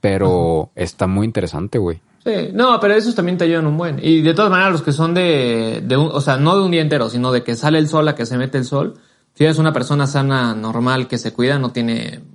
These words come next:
Speaker 2: o sea, eh, tiene muchos beneficios y no hay tanta, ya m-, más allá de, de unas treinta horas, ya sí es como, como ya pesado, o sea, como que sí ya requiere más cosas.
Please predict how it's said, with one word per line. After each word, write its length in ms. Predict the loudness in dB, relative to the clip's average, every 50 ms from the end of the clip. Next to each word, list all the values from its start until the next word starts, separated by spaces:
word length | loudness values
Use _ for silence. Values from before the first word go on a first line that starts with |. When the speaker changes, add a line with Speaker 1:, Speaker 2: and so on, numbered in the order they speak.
| -16 -14
Speaker 2:
o 80 | -8
sea, 180 | -4 -2 -2 -2 -2
eh, 680 | -4 -6 -10 -14 -18 _ _ _ _ _ -12 -10 -8 -2
tiene 140 | 0 2 2
muchos 260 | 2 2 2 0 0
beneficios 420 | 0 0 -2 0 0 0 0 0 0
y 60 | 0
no 120 | 0 0
hay 100 | 0 0
tanta, 360 | 0 -2 -4 -2 -2 -2 -4 0
ya 200 | 2 2 2 2 0
m-, 120 | 0 0
más 260 | 0 2 2 2 2
allá 280 | 0 2 2 2 2 2
de, 340 | 2 2 0 0 -2 -4 -12 _ _ _ _ _ _ _ _ -2
de 120 | 0 0
unas 200 | 2 2 2 2
treinta 320 | 2 2 2 2 0 0 0
horas, 180 | 2 0 2
ya 140 | 0 0 -2
sí 160 | 0 0 -2
es 120 | -2 -2 -4
como, 440 | -6 -8 -6 -6 -8 -12 -14 -18 -10
como 240 | -8 -4 -2 -2 0
ya 240 | 0 0 -2 -2 -4
pesado, 400 | -6 -4 -4 -4 -6 -6 -6 -10
o 40 | -14
sea, 100 | -16 -16
como 180 | -12 -12 -14
que 80 | -12 -8
sí 120 | -4 -2
ya 100 | -2 -2
requiere 300 | -2 -6 -6 -4 -4 -2
más 160 | -2 -4 -6 -6
cosas. 280 | -6 -8 -8 -8 -14